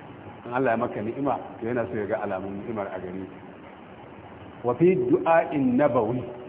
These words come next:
ya zo a cikin addu'o'in da Annabi sallallahu alaihi wasallam yake, yana cewa, "Wa ja'alna shakkarina laka li ni'matika." Allah ka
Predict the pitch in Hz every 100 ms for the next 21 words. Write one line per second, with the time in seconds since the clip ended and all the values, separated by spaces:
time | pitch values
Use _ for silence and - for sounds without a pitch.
0 | - - - - 143 180 185 - 160 160
1 | 170 175 170 175 170 147 123 147 139 139
2 | 135 135 139 127 135 - 123 127 135 123
3 | 135 120 117 117 113 127 135 143 139 139
4 | - 123 - - 127 107 113 123 123 110
5 | 98 - - - - 110 123 - - -
6 | - - - 113 120 151 135 123 - 120
7 | - - - 156 131 -